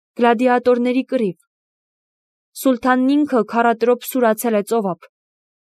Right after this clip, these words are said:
Իր փաշաներով շրջապատված՝ նա այնքան է խորացել ջրի մեջ,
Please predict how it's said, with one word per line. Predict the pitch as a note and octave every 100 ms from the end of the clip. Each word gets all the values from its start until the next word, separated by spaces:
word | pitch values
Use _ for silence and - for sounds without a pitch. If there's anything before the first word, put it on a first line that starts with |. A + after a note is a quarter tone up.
| _ A#3+
Իր | B3+ -
փաշաներով | - B3 A#3+ B3 A#3 A#3 B3
շրջապատված՝ | - G#3 A3+ A3 A3 A3 C#4 C4+ - _ -
նա | A#3+
այնքան | B3+ C4+ C#4+ D4
է | C4
խորացել | - A3 A3 A3 B3 G3
ջրի | A3 G#3 A#3
մեջ, | D4 D4+